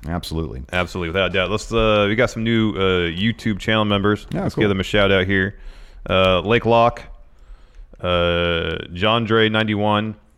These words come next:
Speaker 2: and Ryan McLeish.
Speaker 1: Oh, Ryan McLeish.
Speaker 2: Thank you very much.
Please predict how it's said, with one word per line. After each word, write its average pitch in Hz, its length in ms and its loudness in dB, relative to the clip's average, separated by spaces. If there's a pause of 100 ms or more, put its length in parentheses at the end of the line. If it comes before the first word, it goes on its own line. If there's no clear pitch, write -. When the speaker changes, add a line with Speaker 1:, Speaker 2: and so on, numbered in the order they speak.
(180)
Speaker 2:
and 87 320 0
Ryan 101 380 0
McLeish. - 540 -4 (120)
Speaker 1:
Oh, 190 380 4
Ryan 160 400 4
McLeish. 170 680 2
Speaker 2:
Thank 104 240 -2
you 101 60 0
very 101 160 2
much. 92 340 -2